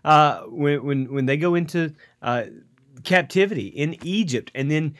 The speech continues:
to the promised land and then set up the, the, the, uh, priesthood and the, uh, s-, sacrificial system, set up the prophets, set up the kings.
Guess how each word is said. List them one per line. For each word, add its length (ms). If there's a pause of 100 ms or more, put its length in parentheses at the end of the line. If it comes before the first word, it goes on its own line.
(160)
to 120
the 120 (160)
promised 580
land 220
and 100
then 140
set 280
up 220
the, 160 (400)
the, 300
the, 420 (220)
uh, 220 (100)
priesthood 760
and 220
the, 280 (220)
uh, 300
s-, 240 (440)
sacrificial 640
system, 560
set 300
up 220
the 80
prophets, 600
set 220
up 240
the 80
kings. 640